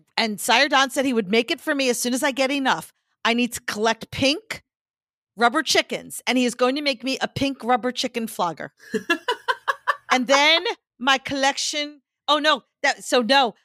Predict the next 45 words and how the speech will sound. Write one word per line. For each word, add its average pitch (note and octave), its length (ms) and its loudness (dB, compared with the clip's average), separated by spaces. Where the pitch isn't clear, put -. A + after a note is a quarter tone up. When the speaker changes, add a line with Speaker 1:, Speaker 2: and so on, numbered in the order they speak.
Speaker 1:
I B3 60 4
was C4 100 -2
talking C#4+ 140 4
to C#4 100 4
Speaker 2:
Wouldn't D#4 180 2
Speaker 1:
somebody. C#4 240 0
Speaker 2:
you C#4 60 2
think D#4+ 240 -2
my D#4 220 4
collection's D#4+ 840 -2
complete? F#4+ 640 -2
Speaker 1:
Better E4+ 140 6
Speaker 2:
You'd F4+ 120 4
have C4 120 6
Speaker 1:
than D4 160 2
Speaker 2:
to D#4+ 40 2
play D#4 120 6
Speaker 1:
that. A#3+ 80 4
Speaker 2:
that G3 220 2
song. F#3 320 2
Speaker 1:
Better E4 280 2
than F4 160 -4
that. A#3+ 320 -2
So B3+ 80 -6
now B3+ 220 0
I D#4+ 60 4
have B3+ 440 2
the G3+ 80 -10
rubber A#3 320 0
duck. B3 320 0
I A3+ 80 0
do A#3+ 200 0
have C#4 200 0
the C#4+ 80 -2
rubber C#4+ 220 0
chicken C#4 320 -6
that A#3+ 100 -4
I A3 80 -2
could G#3+ 180 -14
still C4 200 -4
use B3+ 180 -2
to C#4 100 -4
hit A#3 120 -2
people F#3+ 260 -6
with. F3+ 220 -4